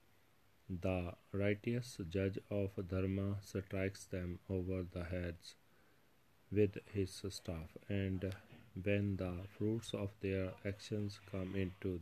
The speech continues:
their hands, then they regret and repent. "Save me, save me, Lord, I am your humble servant, a mere worm. I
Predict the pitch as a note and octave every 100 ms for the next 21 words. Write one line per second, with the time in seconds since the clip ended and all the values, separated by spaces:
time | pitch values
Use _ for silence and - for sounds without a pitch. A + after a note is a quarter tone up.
0 | F#2 F#2+ F#2+ F#2+ - - - - - -
1 | - - - - - F#2 F#2 F2 - F2
2 | - - - - - - - - - -
3 | G2+ G2 G2+ G2+ G2 - G2+ G2+ G2 F#2
4 | G2 F#2+ G2 G2+ G2+ F#2+ F2 F2+ F2+ G2
5 | F#2 E2+ - F2 F2 - - - - -
6 | - - A2 G#2+ G#2 G#2+ G#2 - G#2+ G2
7 | F#2+ G2+ G2+ G2 F#2+ F#2 - G2+ G2+ G2+
8 | G2 F#2+ G2 - - F#2+ G2+ G2 F#2+ G2
9 | F#2+ G2 F#2+ F#2+ F2 F#2 F2+ - G#2 G2
10 | F#2+ G2+ G#2 G#2 A#2+ G2 F#2+ F#2+ F#2+ G2+
11 | - - - - - - - G2